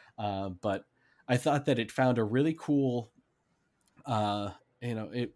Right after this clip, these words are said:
the fact that it made Thor into a funny hero, but he still feels like Thor to me. Like, even though there is a lot of joking and stuff going on,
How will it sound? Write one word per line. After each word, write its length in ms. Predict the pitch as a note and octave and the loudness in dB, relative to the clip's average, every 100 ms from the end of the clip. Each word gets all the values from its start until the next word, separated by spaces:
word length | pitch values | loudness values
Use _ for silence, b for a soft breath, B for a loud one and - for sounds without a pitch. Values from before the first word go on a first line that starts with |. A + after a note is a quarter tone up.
| _ | _
the 120 | A#2+ A#2+ | -8 -2
fact 240 | D3+ D3+ | 0 0
that 100 | D#3 | -2
it 180 | C3 B2+ | 0 2
made 260 | B2+ C3 | 2 2
Thor 640 | - - C3 C3 B2 A#2 G#2+ _ _ - | -2 -4 0 4 4 2 -4 _ _ -2
into 560 | D3 C3+ D3 B2+ A2 - b b - | -2 2 2 2 -2 -10 b b -2
a 120 | C#3+ | -2
funny 320 | C#3 G3 G3 | 0 0 2
hero, 320 | E3+ G3 E3 B2 | 2 4 4 4
but 120 | D#3+ | 2
he 80 | F3 | 0
still 220 | - C#4+ | 0 0
feels 240 | C4 F3+ | 4 4
like 140 | D3+ C3+ | 2 0
Thor 260 | F#3 F3 | -2 -2
to 140 | - G2+ | -2 -6
me. 200 | - A2+ | -8 -8
Like, 180 | A2 A2 | -6 0
even 200 | D#3 E3 | 0 2
though 140 | D#3 | 2
there 160 | D3 C#3 | 4 2
is 140 | A#2+ | 2
a 60 | B2 | 0
lot 220 | B2 B2+ | 2 4
of 220 | A#2+ G#2 | 2 -2
joking 400 | - B2 B2+ C#3+ | -2 -2 0 -2
and 80 | C3+ | -2
stuff 180 | C#3+ B2+ | -2 -4
going 260 | B2+ A#2 A#2 | -4 -4 -2
on, 240 | A2+ | -4